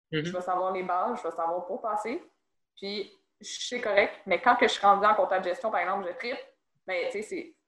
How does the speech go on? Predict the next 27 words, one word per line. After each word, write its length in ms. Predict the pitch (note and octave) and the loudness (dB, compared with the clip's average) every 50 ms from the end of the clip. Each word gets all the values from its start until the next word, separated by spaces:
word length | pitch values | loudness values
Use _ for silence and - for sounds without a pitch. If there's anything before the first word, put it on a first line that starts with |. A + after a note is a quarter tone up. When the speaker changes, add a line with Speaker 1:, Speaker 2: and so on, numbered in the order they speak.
| _ - | _ -14
Speaker 2:
c'est 100 | F3+ - | -10 -8
correct. 340 | - F#3 F#3 D#3 - - - _ _ _ _ _ _ - | -6 -4 -4 -4 -6 -8 -12 _ _ _ _ _ _ 4
Fait 80 | G#3 G3 | 4 4
que 140 | - - A#3+ | 4 4 4
oui, 100 | D4+ E4+ | 4 4
c'est, 260 | - B3+ G#3 - - - | 6 4 2 2 0 -4
euh, 460 | F#3 - - F3+ - E3 F3 F3 E3+ | -10 -8 -6 0 4 6 6 6 6
souvent, 260 | F3 - - G#3 A3+ | 4 0 0 0 2
on 40 | A#3 G#3+ | 2 2
va 80 | G3 | 0
se 80 | F#3+ F3+ | 0 0
remettre 200 | F3+ F3 F3 F#3+ | -2 -2 -2 -4
en 80 | F3+ | -4
question 420 | F#3 F3+ F3 - - F#3+ G3+ B3 C#4 | -4 -6 -8 -8 -6 -6 -6 -6 -4
parce 220 | - G3 - - - | -4 -6 -6 -4 -4
qu'on 180 | F3+ E3+ E3+ | -4 -4 -4
pense 260 | E3+ G3+ G3+ A#3 - | -2 -4 -4 -4 -4
qu'il 80 | - E3+ E3+ | -6 -10 -10
faudrait 280 | - F3 F3 E3+ F3+ - | -10 -8 -8 -8 -8 -8
tout 120 | - A3+ - | -10 -10 -10
aimer 220 | G#3 E3+ E3 F3+ | -10 -10 -8 -8
de 60 | F3 E3+ | -6 -6
la 80 | D#3+ | -6
comptabilité. 500 | - - - - D#3+ - - - E3 D3 - | -8 -8 -10 -10 -10 -12 -12 -14 -18 -18 -18
C'est 180 | _ - F#3 - | _ -16 -14 -14
faux. 160 | - - - _ _ _ - C#3+ C3 D3+ | -14 -14 -16 _ _ _ -20 -20 -16 -14
Speaker 1:
Mhm. 140 | E3 - | -14 -14